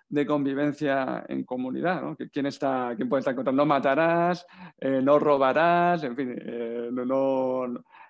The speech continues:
eh, respetarás a tu padre y a tus madres, respetarás al prójimo, etcétera, etcétera.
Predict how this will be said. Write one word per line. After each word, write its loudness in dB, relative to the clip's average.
eh, -4
respetarás 2
a 2
tu -2
padre 2
y 2
a 2
tus -2
madres, 4
respetarás -2
al -6
prójimo, -2
etcétera, -6
etcétera. -6